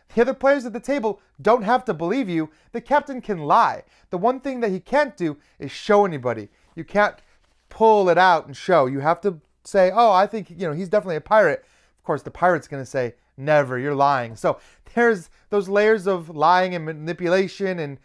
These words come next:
trickery that you're going to see in a lot of these social deduction games. So players might actually move in the direction that doesn't benefit them just to give the captain more power. Of course, if the captain is a pirate, you don't necessarily want to give them these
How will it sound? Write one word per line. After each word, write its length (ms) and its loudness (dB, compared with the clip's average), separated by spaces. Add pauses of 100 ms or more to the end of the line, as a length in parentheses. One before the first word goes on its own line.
(140)
trickery 400 -2
that 140 0
you're 80 -6
going 200 -6
to 60 -6
see 220 -10
in 80 -6
a 60 -6
lot 180 0
of 60 -8
these 120 -10
social 260 -12
deduction 460 -6
games. 360 -14 (440)
So 440 2 (260)
players 320 0
might 200 -2
actually 500 0
move 360 -2
in 140 -10
the 80 -10
direction 460 -4
that 160 -6
doesn't 300 -8
benefit 420 -8
them 260 -2 (340)
just 280 -4
to 60 -10
give 180 -6
the 100 -6
captain 460 -4
more 200 -4
power. 500 -4 (260)
Of 60 -20
course, 220 -8
if 100 -16
the 80 -14
captain 400 -2
is 120 -8
a 60 -4
pirate, 480 -4 (300)
you 100 -14
don't 120 -4
necessarily 440 -4
want 220 -2
to 60 -8
give 300 -6
them 200 -4
these 340 -8